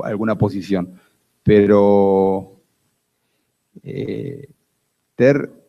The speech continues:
esas opciones, yo duermo muy tranquilo. Yo imagino que cosas boas pueden acontecer.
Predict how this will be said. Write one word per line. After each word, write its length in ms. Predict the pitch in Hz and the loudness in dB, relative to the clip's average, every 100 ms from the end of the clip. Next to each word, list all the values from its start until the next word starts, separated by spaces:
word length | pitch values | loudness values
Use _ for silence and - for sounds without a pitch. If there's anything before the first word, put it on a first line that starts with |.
| _ _ - | _ _ -8
esas 280 | 123 113 107 | -6 -6 -6
opciones, 500 | 92 127 143 135 135 | -8 -2 0 -2 -4
yo 160 | 113 | -8
duermo 240 | 107 110 107 | -6 -6 -2
muy 180 | 117 135 | -2 -2
tranquilo. 520 | 101 98 92 82 - _ - | -6 -8 -8 -10 -14 _ -10
Yo 240 | 95 101 | -8 -6
imagino 640 | 98 98 - 110 120 113 - _ _ | -6 -8 -6 -4 -4 -6 -14 _ _
que 600 | - 92 95 92 90 117 - _ - _ _ _ 208 _ _ | -10 -8 -6 -8 -10 -16 -20 _ -20 _ _ _ -20 _ _
cosas 360 | - 117 120 95 | -4 -2 -4 -2
boas 280 | 113 120 117 | 2 2 0
pueden 280 | 107 104 | -4 -4
acontecer. 480 | 95 95 92 90 85 | -4 -8 -10 -12 -16